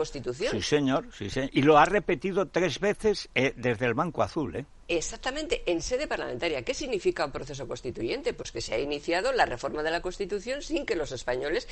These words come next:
Speaker 1: hayamos decidido reformar la Constitución. ¿Cómo pueden hacerlo? Bueno, si se cargan, eh, primero el Consejo General del Poder Judicial, que lo nombra ya directamente el gobierno, porque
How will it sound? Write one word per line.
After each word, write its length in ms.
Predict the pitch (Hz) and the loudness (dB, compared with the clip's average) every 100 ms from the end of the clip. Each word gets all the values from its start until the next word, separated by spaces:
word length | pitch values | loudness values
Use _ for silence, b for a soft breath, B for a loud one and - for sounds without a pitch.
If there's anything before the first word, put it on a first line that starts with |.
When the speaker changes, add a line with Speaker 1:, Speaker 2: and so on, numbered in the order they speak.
| B | B
Speaker 1:
hayamos 380 | - 131 190 285 | -4 0 0 -2
decidido 420 | 185 147 139 127 | -4 -4 -2 0
reformar 380 | 123 117 120 123 | -2 -4 -6 -6
la 60 | 120 | -6
Constitución. 580 | - 139 120 131 208 175 B B - | -8 -10 -10 -6 -4 -4 B B -8
¿Cómo 260 | 285 302 | -2 -2
pueden 300 | 254 226 165 | 2 2 2
hacerlo? 340 | 120 - 104 90 | -2 -6 -8 -6
Bueno, 220 | 151 165 | -2 -2
si 160 | - - | -2 -8
se 160 | - | -8
cargan, 400 | 117 165 175 139 - B B | 2 4 6 2 0 B B
eh, 360 | - 131 127 117 | 2 4 4 2
primero 420 | - 123 143 196 - | 0 2 4 2 2
el 140 | 143 131 | -2 -4
Consejo 300 | 135 165 185 | -4 -4 -4
General 300 | 196 190 185 | -2 -2 0
del 140 | 180 | 0
Poder 200 | 175 175 | 0 -2
Judicial, 500 | 175 170 156 120 120 | 0 -4 -2 -6 -6
que 120 | - | -4
lo 120 | 120 120 | -2 0
nombra 320 | 135 139 147 | -2 0 0
ya 180 | 170 208 | 2 0
directamente 640 | 165 131 - 147 143 151 | 0 -2 -4 -4 -4 -6
el 60 | |
gobierno, 440 | 147 151 196 - - | -4 0 0 -2 -4
porque 320 | - - 110 | -6 -6 -8